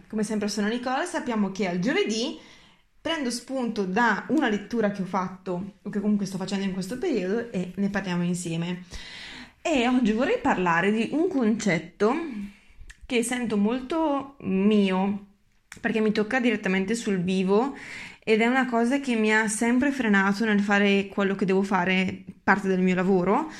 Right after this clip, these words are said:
E, mm, penso che questa cosa, mm, come ha frenato me, sta frenando me tante volte quando mi dimentico <laughs> di questo concetto, penso che magari stia frenando anche qualcuno di voi.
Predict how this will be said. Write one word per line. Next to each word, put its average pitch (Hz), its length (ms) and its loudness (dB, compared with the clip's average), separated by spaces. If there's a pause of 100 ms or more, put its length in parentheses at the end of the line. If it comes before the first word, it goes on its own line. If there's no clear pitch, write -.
(500)
E, 233 300 4
mm, 190 380 0 (480)
penso 311 300 0
che 330 80 -2
questa 220 260 -2
cosa, 214 580 2 (360)
mm, 202 320 6
come 269 280 4
ha 220 60 2
frenato 214 420 0
me, 202 280 4
sta 247 240 2
frenando 214 360 2
me 214 160 4
tante 202 280 0
volte 208 260 0
quando 202 240 2
mi 202 140 4
dimentico 208 1000 0
<laughs> - 20 -20
di 190 160 -6
questo 190 300 -6
concetto, 240 800 -4 (420)
penso 208 340 0
che 220 360 2
magari 202 260 2
stia 233 160 -2
frenando 196 340 0
anche 196 140 -2
qualcuno 190 360 -2
di 180 100 0
voi. 175 520 0